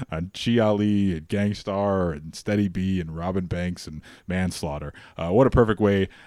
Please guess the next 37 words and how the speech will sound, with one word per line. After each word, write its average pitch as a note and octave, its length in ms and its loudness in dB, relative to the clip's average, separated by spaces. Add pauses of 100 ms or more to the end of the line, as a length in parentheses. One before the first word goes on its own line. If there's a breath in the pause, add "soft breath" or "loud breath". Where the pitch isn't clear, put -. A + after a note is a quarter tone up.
to - 180 -2
end G2+ 340 2 (200 soft breath)
this A2 180 2
sh-, - 180 -6
Wednesday C3+ 600 4
show. D#2+ 420 2
So G#2+ 200 4
we C#3 140 8
did F3+ 160 8
all E3+ 140 12
these. D3+ 400 6
We B2 180 4
recorded C3+ 400 6
all B2+ 160 10
three B2+ 220 4
of A#2+ 60 6
these A#2+ 220 4
Monday, A#2 200 6
Tuesday, A#2 280 2
Wednesday, G#2+ 360 6
on G#2 100 4
Sunday G#2+ 260 4
night. G#2 320 4
So F#2 320 4 (300 loud breath)
if F2+ 100 -2
there's G2 160 2
any A#2 140 6
news A2+ 260 6
that G2+ 140 4
happened G#2 500 2
and F2+ 120 0
you're F#2 120 0
not G2 160 2
hearing G2+ 220 2
about G2 260 2
it F2+ 80 -2
yet, F#2+ 280 0